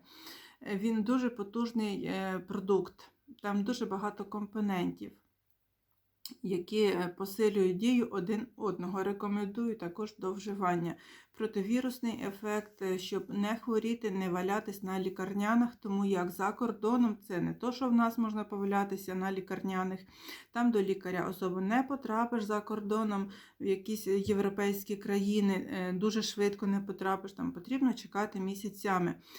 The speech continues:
А для того, щоб не хворіти, е, не, е, е, не відчуватися якоюсь такою, м, кволою людиною, де є депресія, вам туга за рідною країною може бути, апатія,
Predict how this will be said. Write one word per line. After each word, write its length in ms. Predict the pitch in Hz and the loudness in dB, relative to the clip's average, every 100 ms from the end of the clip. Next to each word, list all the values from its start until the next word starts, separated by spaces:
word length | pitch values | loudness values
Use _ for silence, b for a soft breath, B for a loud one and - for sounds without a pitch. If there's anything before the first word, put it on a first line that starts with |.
| B - | B -8
А 100 | 180 | -6
для 140 | 190 | -4
того, 260 | - 247 220 | -2 0 0
щоб 200 | 202 202 | -2 0
не 180 | 220 | 0
хворіти, 600 | 233 214 202 190 185 190 | 0 0 2 4 4 2
е, 260 | 185 165 180 | 0 0 0
не, 320 | 190 202 208 | 2 2 2
е, 420 | - 185 180 180 B B B B | 0 0 -2 -4 B B B B
е, 160 | - 180 - 117 196 196 202 208 | -6 -4 -4 -4 -2 0 2 4
не 200 | 220 208 | 4 4
відчуватися 760 | 202 202 190 208 226 220 - | 0 -2 0 2 2 -2 2
якоюсь 580 | 196 190 190 208 196 185 | 2 2 2 4 6 4
такою, 640 | 196 190 202 196 180 175 170 - _ _ _ _ _ _ _ - | -2 -2 2 4 4 4 0 -6 _ _ _ _ _ _ _ -14
м, 380 | - 202 185 185 | -6 -2 -2 -2
кволою 500 | 185 202 196 180 175 | 2 6 6 8 8
людиною, 760 | 175 180 202 240 254 233 226 226 | 6 6 8 10 10 8 6 4
де 200 | 175 170 | 4 2
є 200 | 170 180 | 2 0
депресія, 960 | 175 175 208 233 240 240 208 196 196 | 0 0 2 2 2 2 2 4 2
вам 380 | 185 185 170 170 | 2 4 4 2
туга 400 | - 262 240 226 | 0 0 4 4
за 160 | 214 208 | 4 2
рідною 360 | 220 220 214 | 2 2 0
країною 600 | 202 202 202 214 196 190 | 0 0 0 2 0 2
може 320 | 190 190 196 190 | 0 0 0 0
бути, 320 | 196 196 175 | 0 0 0
апатія, 800 | 175 196 - 240 240 226 202 | -2 -2 0 0 0 -4 -4